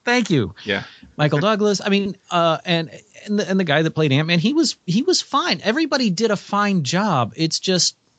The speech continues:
Speaker 1: the, the mechanics of the film. Does the guy weigh as much as an ant, or does he weigh as much as a person when he's an ant, therefore he can punch people? That was never consistent. Is this movie a superhero movie? Is it a comedy heist movie?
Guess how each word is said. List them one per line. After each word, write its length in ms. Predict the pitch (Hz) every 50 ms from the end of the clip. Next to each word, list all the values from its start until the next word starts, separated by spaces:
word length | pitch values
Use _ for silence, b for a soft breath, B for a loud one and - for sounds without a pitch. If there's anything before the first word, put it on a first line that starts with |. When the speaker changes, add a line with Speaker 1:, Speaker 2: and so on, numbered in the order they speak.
| _ _ _ -
Speaker 1:
the, 240 | 160 147 151 147 143
the 160 | - 147 143
mechanics 720 | 139 139 135 - - - - 202 220 247 262 240 - -
of 80 | 185 147
the 80 | 143
film. 580 | 131 - - 135 120 107 107 101 101 107 131 139 - b b b b b b b b b b _ _ _ _ _ _ _ _ -
Does 240 | - 208 240 247 214
the 80 | 220 233
guy 200 | 214 214 220 214
weigh 200 | 202 214 208 202
as 100 | 190 175
much 220 | 196 190 185 -
as 100 | 143 120
an 80 | 123 127
ant, 300 | 190 269 302 294 277 -
or 160 | - 202 226
does 220 | 214 208 220 208 196
he 100 | 220 214
weigh 220 | 196 208 202 202
as 100 | 196 175
much 180 | 190 196 185 -
as 120 | 190 175
a 40 | 190
person 400 | - - 202 196 - - 180 175
when 120 | 190 226
he's 160 | 226 214 190
an 100 | 185 202
ant, 220 | 202 196 202 196 202
therefore 260 | 185 180 - 190 185
he 80 | 175 175
can 160 | 185 185 175
punch 280 | - 185 190 185 -
people? 420 | - 202 196 190 - 190 190 180 B B B 160 B B
That 340 | 131 143 185 202 220 -
was 160 | 196 196 180 196
never 240 | 196 202 196 196
consistent. 720 | 190 - - 185 175 - - 190 175 - - 202 190 190 - B B B B -
Is 200 | 175 170 147 -
this 200 | 135 127 - -
movie 280 | 117 120 113 113 -
a 20 | -
superhero 520 | 110 - 226 220 - 240 202 220 220 220
movie? 280 | 214 220 220 214 233 226
Is 260 | - 151 147 131 -
it 80 | 120
a 100 | 117 107
comedy 400 | 104 - - 143 131 131 113 110
heist 380 | 120 - - 214 254 226 - -
movie? 460 | 226 233 240 220 233 233 226 226 -